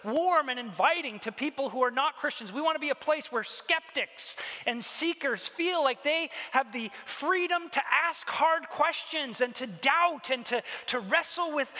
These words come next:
big ideas. And, and you're gonna stand in front of all of them and call them the children of the devil? Not a great sales pitch for your church, Van and Brink. And if you're thinking to yourself, "Well, how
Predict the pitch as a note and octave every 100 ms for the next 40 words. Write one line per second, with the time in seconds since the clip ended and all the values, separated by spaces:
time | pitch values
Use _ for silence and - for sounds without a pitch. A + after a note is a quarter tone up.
0 | - F3 - E4+ D4+ D4+ C#4 F#3 D#4 F4
1 | D#4 A#3 B3 A#3 A3 A3+ G#3 A3+ C#4 D4+
2 | C#4 - D4 D#4 D4+ - D4+ D#4 D#4 D#4
3 | C#4+ E4 D#4+ A#3+ C#4+ D#4+ E4 D#4+ - F4+
4 | E4+ D#4+ D4+ A#3 E4+ D5 C5+ - - -
5 | - - - - - _ _ _ F3+ E3+
6 | D#3+ E3 D#3+ G3 F3 E3+ E3+ D3+ - -
7 | D#3+ D#3 - C4 G#3+ E3+ D#3 D3 D3 F#3+
8 | - - - _ _ _ _ _ _ _
9 | _ _ _ _ _ _ _ _ - _
10 | _ _ _ _ _ - G#3 G#3+ A3+ C4
11 | B3 A3+ G#3+ - A#3+ A3 G3 -